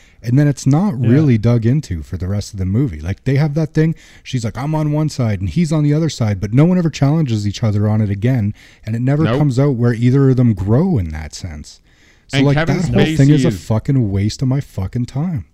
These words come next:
Speaker 3: And Kevin Spacey
Speaker 2: Yeah.
Speaker 3: and the other lawyers and the opposition are all, once again, cookie cutter, one-sided, racist, fucking bad guys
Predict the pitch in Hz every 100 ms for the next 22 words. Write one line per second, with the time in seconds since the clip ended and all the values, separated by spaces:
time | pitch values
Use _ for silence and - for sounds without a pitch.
0 | - - 151 147 160 165 156 - 139 143
1 | 139 147 139 127 127 120 117 113 123 117
2 | 110 110 110 110 110 110 95 - 110 104
3 | 90 101 107 90 101 101 110 104 95 98
4 | 95 73 95 101 98 98 101 98 - 90
5 | 98 95 92 - 107 - 104 - 104 104
6 | 104 101 92 98 98 - 98 98 95 95
7 | 92 85 92 98 - 101 98 95 - -
8 | 98 92 107 95 90 95 98 90 95 92
9 | 92 92 -